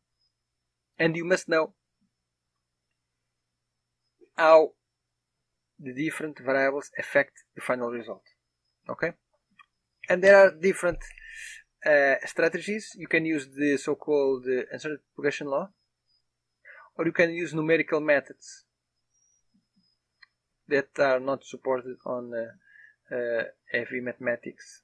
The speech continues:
like in this case. If, if the measurement model is complex, you must do some partial derivatives calculation there, and you can make your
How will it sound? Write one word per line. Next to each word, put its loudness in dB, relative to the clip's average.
like -8
in -16
this -18
case. -12
If, -18
if -20
the -18
measurement -2
model 0
is -8
complex, -8
you -10
must -10
do -4
some -6
partial -4
derivatives -6
calculation -8
there, -6
and -12
you -10
can 0
make -2
your 0